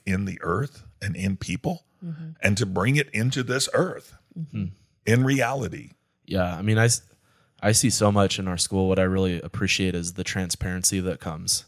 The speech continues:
Speaker 1: Mm-hmm.
Speaker 3: a-, as we get to know each other and as we're in the Word of God.
Speaker 2: Mm-hmm.
Speaker 3: The Holy Spirit begins to open up people's lives. And sometimes it takes weeks and sometimes it takes months. <laughs> But
Speaker 1: Right.
Speaker 3: people begin to get honest with God.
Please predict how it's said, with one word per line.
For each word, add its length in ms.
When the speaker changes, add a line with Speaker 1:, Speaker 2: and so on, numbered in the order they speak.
Speaker 1:
Mm-hmm. 260
Speaker 3:
a-, 120
as 180
we 120
get 140
to 100
know 180
each 140
other 400
and 100
as 180
we're 100
in 180
the 80
Word 240
of 100
God. 380
Speaker 2:
Mm-hmm. 380
Speaker 3:
The 100
Holy 240
Spirit 640
begins 320
to 140
open 240
up 140
people's 320
lives. 340
And 180
sometimes 380
it 80
takes 260
weeks 360
and 80
sometimes 360
it 60
takes 240
months. 420
<laughs> 560
But 120
Speaker 1:
Right. 100
Speaker 3:
people 380
begin 300
to 60
get 200
honest 380
with 140
God. 340